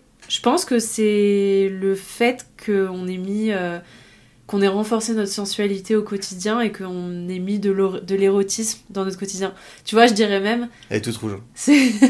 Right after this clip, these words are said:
Speaker 1: <laughs> c'est même le fait, tout ce qu'il y a autour au quotidien, tu vois, quand on va se dire des petits mots dans l'oreille,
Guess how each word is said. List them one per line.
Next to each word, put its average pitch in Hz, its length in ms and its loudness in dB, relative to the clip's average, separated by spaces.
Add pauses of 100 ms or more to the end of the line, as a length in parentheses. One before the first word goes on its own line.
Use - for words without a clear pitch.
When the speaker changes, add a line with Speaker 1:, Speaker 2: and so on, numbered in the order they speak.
(200)
Speaker 1:
<laughs> - 420 -10
c'est 247 200 2
même 285 240 4
le 220 120 6
fait, 262 540 -4
tout 359 140 2
ce - 60 0
qu'il 302 140 -2
y 262 40 4
a 247 40 6
autour 247 500 -2
au 220 80 0
quotidien, 220 480 -2
tu - 100 -2
vois, 220 80 6
quand 214 200 -4
on 190 40 -8
va 185 100 0
se 170 40 -10
dire 180 140 -4
des 180 100 -4
petits 180 280 -6
mots 202 120 0
dans 190 100 0
l'oreille, 202 420 0